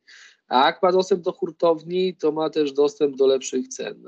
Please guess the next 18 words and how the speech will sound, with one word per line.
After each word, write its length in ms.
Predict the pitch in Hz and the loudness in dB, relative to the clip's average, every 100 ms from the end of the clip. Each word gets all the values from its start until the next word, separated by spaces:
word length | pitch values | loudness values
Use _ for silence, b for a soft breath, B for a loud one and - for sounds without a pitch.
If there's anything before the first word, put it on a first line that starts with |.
| - 135 | -12 -2
A 120 | 147 | 0
jak 320 | 160 160 _ | 0 -2 _
ma 160 | 160 156 | -6 -4
dostęp 320 | 165 175 170 | -6 -6 -10
do 80 | 170 | -8
hurtowni, 520 | 196 180 202 190 185 | -6 0 0 0 -6
to 140 | 160 | -4
zaraz 360 | 156 156 156 139 | -2 0 0 0
branżowcy 520 | 165 160 156 - 127 | 0 2 0 0 -6
się 120 | - | -8
pojawią, 460 | - 113 101 107 107 | -4 -2 -2 -4 -10
czyli 220 | - 117 | -8 -8
te 160 | - 120 | -6 -8
wszystkie 360 | - 123 131 | -6 -6 -6
sanitariaty 760 | 131 147 143 151 156 147 131 123 | -2 -4 -2 0 2 2 2 -2
i 60 | |
tak 120 | 117 117 | -2 -4
dalej. 500 | 117 120 113 110 | -4 -8 -12 -12